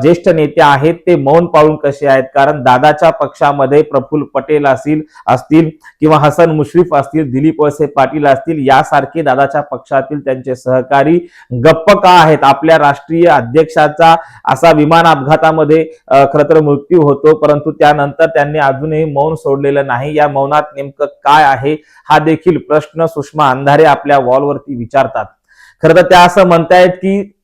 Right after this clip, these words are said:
इतक्या लवकर बोलणं ते संकेताला धरून नव्हतं, म्हणून मला आज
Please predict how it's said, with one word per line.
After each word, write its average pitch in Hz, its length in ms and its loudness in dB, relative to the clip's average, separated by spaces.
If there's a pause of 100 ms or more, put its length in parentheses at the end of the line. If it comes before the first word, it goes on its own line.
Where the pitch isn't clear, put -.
(260)
इतक्या 180 360 2
लवकर 170 380 4
बोलणं 170 500 2
ते 175 580 0
संकेताला 165 600 0
धरून 151 380 2
नव्हतं, 156 380 2
म्हणून 156 220 -4
मला 156 180 0
आज 147 380 0